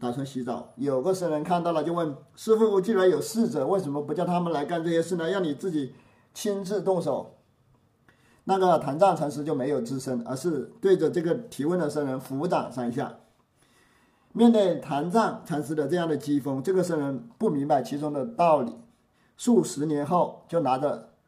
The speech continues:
有人，有僧人就拿着这个公案去请教曹洞宗的老大，曹山本纪禅师。曹山本纪禅师，他说：“一等是拍手抚掌，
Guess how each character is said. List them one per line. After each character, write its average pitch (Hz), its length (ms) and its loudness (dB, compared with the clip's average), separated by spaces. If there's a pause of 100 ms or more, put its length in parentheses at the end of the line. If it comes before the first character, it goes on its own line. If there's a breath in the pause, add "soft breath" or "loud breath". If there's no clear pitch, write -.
(300 soft breath)
有 143 180 2
人， 135 320 -2
有 143 160 0
僧 185 180 -2
人 151 140 0
就 170 120 -2
拿 127 120 0
着 135 100 -4
这 143 120 -6
个 147 120 -2
公 143 160 -2
案 135 220 0
去 143 160 -4
请 117 240 -6
教 127 260 -2
曹 127 240 -4
洞 151 280 0
宗 139 160 -6
的 135 100 -4
老 110 180 -4
大， 131 280 -4
曹 - 180 -6
山 143 180 -4
本 117 140 -6
纪 160 180 -2
禅 120 200 -6
师。 117 320 -4 (440 soft breath)
曹 143 220 -2
山 160 240 0
本 123 160 -2
纪 160 140 -4
禅 139 180 -2
师， 131 300 -8 (720 soft breath)
他 160 120 4
说 165 380 -2 (400 soft breath)
：“一 262 180 6
等 175 200 4
是 185 260 0
拍 208 240 0
手 147 260 -2
抚 131 220 -4
掌， 127 380 -2